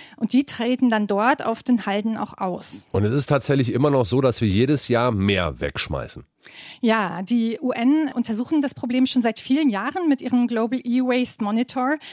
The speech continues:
Speaker 1: Deshalb kann man die Zahlen ganz gut vergleichen. Danach ist im Jahr zweitausendzweiundzwanzig schon zweiundachtzig Prozent mehr Elektroschrott angefallen als noch zweitausendzehn. Und in diesem Jahr wird es voraussichtlich noch mehr sein.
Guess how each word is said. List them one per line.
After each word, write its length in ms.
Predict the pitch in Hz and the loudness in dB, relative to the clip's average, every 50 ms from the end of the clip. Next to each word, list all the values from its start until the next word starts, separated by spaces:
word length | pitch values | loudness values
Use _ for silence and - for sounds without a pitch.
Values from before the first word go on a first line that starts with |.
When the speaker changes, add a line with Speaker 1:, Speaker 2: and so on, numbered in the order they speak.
| - - - - | -18 -20 -20 -8
Speaker 1:
Deshalb 240 | - 226 - 247 240 | -8 -2 0 0 -2
kann 140 | - - 247 | 0 0 2
man 80 | 247 247 | 2 2
die 100 | 240 233 | 2 0
Zahlen 320 | - - 220 208 220 233 | -2 -2 0 2 4 4
ganz 160 | 226 214 - | 2 2 0
gut 180 | - 247 233 - | -2 -4 -4 -2
vergleichen. 840 | - 226 190 - 180 175 175 214 294 359 - - 214 202 233 294 - - - - - - - - - | -2 -6 -4 -4 -4 -4 -2 -2 -2 -2 -4 -4 -2 2 2 2 0 -2 -16 -16 -16 -16 -18 -12 -2
Danach 320 | - 208 233 330 381 294 | 0 2 2 2 2 2
ist 220 | 320 311 - - 311 | -2 -4 -2 2 4
im 100 | 277 277 | 6 6
Jahr 420 | 262 254 247 254 262 262 262 269 | 6 6 4 4 4 2 2 0
zweitausendzweiundzwanzig 1160 | - - 269 247 - 247 220 240 233 - - 233 226 233 - - 254 262 269 - 294 269 - | 0 -2 -2 0 0 0 2 2 0 0 0 0 0 0 0 2 2 2 4 2 -2 -4 -4
schon 240 | - - 233 226 - | -4 -2 -2 -2 -2
zweiundachtzig 880 | - - - 285 359 381 339 320 294 277 285 277 - - - 277 - - | -4 -8 -6 -4 -2 0 0 0 2 2 0 -2 -2 -8 -8 -8 -8 -4
Prozent 420 | - 262 247 - 262 247 247 - | -6 -6 -4 0 2 2 2 2
mehr 420 | 226 214 220 240 269 302 294 254 - | 2 2 4 4 4 4 2 2 0
Elektroschrott 720 | 214 202 202 - - - 220 208 - - - 208 196 208 | 0 0 0 -2 -2 -4 -4 -2 -2 -2 -2 -4 -4 -2
angefallen 600 | 208 220 233 233 - - 208 190 202 240 294 339 294 - | 0 2 2 2 0 0 -2 0 4 4 2 2 2 0
als 260 | 240 254 - - 294 | 0 0 0 2 2
noch 140 | 294 - - | 2 2 2
zweitausendzehn. 840 | - - 240 - 262 247 269 285 - - - 339 302 214 - - - - - - - - - - - - - | -2 -8 -2 0 2 4 4 4 4 2 -4 -2 -2 -2 -4 -6 -10 -12 -18 -16 -16 -16 -16 -18 -20 -18 -4
Und 300 | - 254 233 240 233 - | 0 4 4 4 4 4
in 120 | - 240 208 | 2 2 4
diesem 260 | 285 494 - 277 226 | 4 4 6 6 4
Jahr 260 | 202 190 202 240 240 | 4 4 2 2 2
wird 120 | 262 262 | 2 0
es 120 | - 262 - | 0 -2 0
voraussichtlich 720 | - 254 269 285 269 - 302 269 - - - - - - | -2 0 0 0 0 0 -2 -4 -6 -10 -16 -14 2 4
noch 220 | 277 294 294 - | 4 4 4 2
mehr 280 | 208 190 175 190 - 165 | -4 -4 -4 -4 -8 -10
sein. 380 | - - - 185 180 190 208 | -8 -8 -8 -8 -8 -10 -10